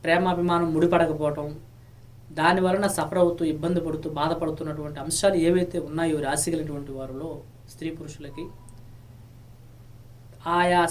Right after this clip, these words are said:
సమస్యల నుంచి నమ్మి నష్టపోయాము, ఈ సమస్య నుంచి ఎలా బయటపడాలో తెలియనటువంటి ఒక బాధ నుంచి ఈ సమయకాలం మీకు కొన్ని దారులు దొరుకుతాయి. ఆ సమస్య నుంచి బయటపడేటువంటి కొన్ని మార్గాలు కూడా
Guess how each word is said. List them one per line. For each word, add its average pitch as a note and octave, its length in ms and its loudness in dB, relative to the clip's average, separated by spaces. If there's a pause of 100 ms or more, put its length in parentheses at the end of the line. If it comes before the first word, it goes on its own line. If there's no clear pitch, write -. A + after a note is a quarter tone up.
సమస్యల A3 420 2 (120)
నుంచి F3+ 340 -2 (1400)
నమ్మి G#3 260 2
నష్టపోయాము, F3+ 760 0
ఈ E3+ 120 4
సమస్య F#3 320 0
నుంచి G3 180 0
ఎలా F3 100 6 (120)
బయటపడాలో E3 440 4 (120)
తెలియనటువంటి D#3 600 -2
ఒక D3 80 -8 (120)
బాధ D#3+ 160 2 (100)
నుంచి D3+ 240 -4 (140)
ఈ - 100 -2
సమయకాలం D3+ 640 -2
మీకు B2+ 220 -12 (1000)
కొన్ని E3 200 0 (100)
దారులు F#3 360 4
దొరుకుతాయి. D#3 480 -2 (400)
ఆ D3 40 -6 (100)
సమస్య F#3 340 -2
నుంచి F3+ 220 -2
బయటపడేటువంటి D#3+ 760 0
కొన్ని D3+ 240 -8
మార్గాలు E3 400 2
కూడా D#3 120 -2